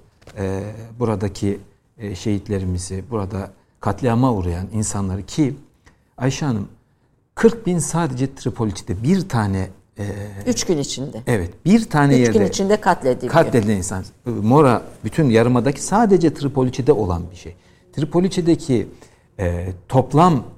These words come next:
Speaker 1: e, Türk nüfusu iki yüz bin olduğunu düşünürseniz rakama bakın, yani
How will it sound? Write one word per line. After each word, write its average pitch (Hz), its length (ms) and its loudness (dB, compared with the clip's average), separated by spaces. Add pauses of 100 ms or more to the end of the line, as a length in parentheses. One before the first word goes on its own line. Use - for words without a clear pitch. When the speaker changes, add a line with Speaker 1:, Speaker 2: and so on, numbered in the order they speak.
Speaker 1:
e, 92 100 -12
Türk - 280 -2
nüfusu 117 380 -2
iki - 220 -4
yüz 160 200 2
bin 110 140 -2
olduğunu 95 400 -4
düşünürseniz 147 760 -2 (100)
rakama 143 380 4
bakın, 98 260 -2
yani 101 220 -2